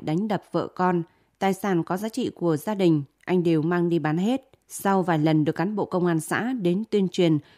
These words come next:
vận động anh đi cai nghiện, anh đã quyết tâm đoạn tuyệt với ma túy. Mười tám tháng cai nghiện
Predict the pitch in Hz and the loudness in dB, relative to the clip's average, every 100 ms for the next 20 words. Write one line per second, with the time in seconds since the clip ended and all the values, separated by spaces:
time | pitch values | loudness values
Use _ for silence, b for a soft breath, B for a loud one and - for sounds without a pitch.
0 | b 156 185 180 180 - 220 220 214 214 | b -2 0 0 -2 -2 -4 -2 -2 -4
1 | 208 214 202 160 - _ _ _ _ 185 | -4 0 0 -2 -8 _ _ _ _ 2
2 | 180 160 - 269 - 196 180 160 180 165 | 2 2 -4 -8 -4 -2 0 0 -2 -2
3 | 180 165 - - 160 196 202 175 160 160 | 0 0 -2 -2 0 0 -2 0 2 2
4 | 226 - _ _ _ _ _ 185 185 170 | 0 -10 _ _ _ _ _ 2 2 2
5 | 165 185 220 185 170 220 208 196 180 | 0 -2 -2 -2 -4 -4 -2 2 0